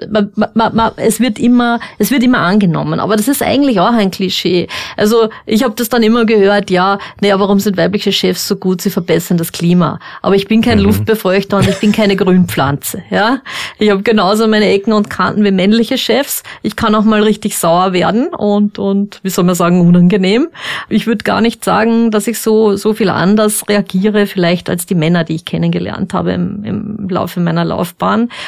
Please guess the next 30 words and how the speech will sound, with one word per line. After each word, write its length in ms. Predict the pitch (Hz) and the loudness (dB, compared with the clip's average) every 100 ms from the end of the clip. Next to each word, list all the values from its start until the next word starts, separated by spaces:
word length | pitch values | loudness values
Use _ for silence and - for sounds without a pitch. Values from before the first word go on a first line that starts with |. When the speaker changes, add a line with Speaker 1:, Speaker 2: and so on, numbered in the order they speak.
| - | -8
Speaker 1:
Und 160 | - 185 | -6 -2
deswegen 480 | 208 - 196 208 214 | -2 -2 0 0 0
glaube 320 | 196 180 196 | -4 -2 0
ich 40 | |
nicht, 240 | 180 180 - | 0 -2 -2
dass 140 | 208 | -2
man 140 | 196 | 0
das 180 | 185 180 | 0 -2
wirklich 300 | 185 196 185 | -4 -6 -6
so 160 | - 180 | -6 -4
an, 300 | 170 175 175 | -4 -4 -4
an 200 | - 170 | -4 0
Dingen 340 | 175 185 180 | 2 2 2
so 140 | 175 175 | 0 -2
punktuell 520 | - 175 170 151 156 | 0 0 0 -2 -2
festmachen 480 | 135 147 151 143 156 | -4 -6 -8 -6 -8
kann. 180 | - 143 | -10 -6
Glaube 240 | 165 156 | -4 -4
ich 140 | 160 | -4
nicht, 240 | 160 - - | -8 -10 -12
nein. 160 | - 180 | -12 -4
Es 80 | |
hängt, 180 | 214 214 | 0 0
kommt 200 | 240 220 | 2 0
auf 80 | 226 | -2
die 80 | 208 | -2
Persönlichkeit 640 | 175 170 170 180 175 143 | -2 0 2 2 0 -6
einfach 280 | - - 151 | -6 -8 -12
total 400 | - - 156 160 | -18 -8 -4 -2
an, 260 | 170 - | -4 -8